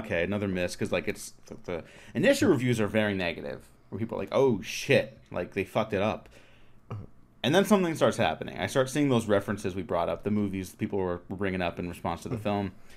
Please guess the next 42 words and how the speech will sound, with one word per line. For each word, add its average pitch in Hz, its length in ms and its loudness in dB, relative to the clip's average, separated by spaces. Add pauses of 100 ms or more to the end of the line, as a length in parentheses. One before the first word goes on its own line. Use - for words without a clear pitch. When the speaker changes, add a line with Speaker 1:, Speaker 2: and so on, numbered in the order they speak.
(180)
Speaker 1:
and, 98 260 -2 (180)
like, 92 380 0
uh, 92 360 0 (840)
Chelsea 156 460 0
from 135 240 2
the 110 80 4
Dead 123 300 4
Meat 120 360 4 (400)
YouTube 127 380 0
channel 147 320 0
that 147 140 -4
I 151 40 0
really 156 260 -2
like 156 280 -2
and 147 80 -2
I've 147 80 -4
talked 151 260 0
up 165 140 -2
on 165 140 -6
this 156 120 -12
show 165 180 -2
before 170 420 0 (340)
Speaker 2:
Mm-hmm. 120 220 0
Speaker 1:
was, 113 180 2
like, 95 440 2 (1120)
the, 113 280 4
the 113 160 2
one 139 340 6
thing 143 240 2
that 120 160 2
they 120 160 2
said, 80 440 -2 (580)
uh, 87 180 2
they 98 100 2
haven't 143 320 6
shared 143 220 4
their 131 100 6
opinion 123 300 0
on 113 60 2
the 107 80 2
movie 95 240 -2
yet. 80 260 -4